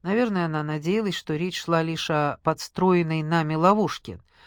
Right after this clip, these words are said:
Таким образом, мы надеялись заставить её признаться в убийстве. Через несколько дней были получены результаты анализа.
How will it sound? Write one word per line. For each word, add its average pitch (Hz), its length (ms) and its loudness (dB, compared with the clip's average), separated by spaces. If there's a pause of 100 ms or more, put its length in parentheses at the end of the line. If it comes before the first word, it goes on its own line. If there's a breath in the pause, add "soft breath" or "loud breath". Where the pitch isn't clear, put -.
(440 soft breath)
Таким 208 300 0
образом, 226 440 4
мы 185 140 4
надеялись 185 560 2
заставить 170 640 0
её 196 140 -2
признаться 143 600 -4
в 151 60 -2
убийстве. 110 600 -8 (3000)
Через 220 340 4
несколько 254 540 2
дней 214 280 2
были 214 280 4
получены 202 640 2
результаты 175 600 -2
анализа. 151 680 -2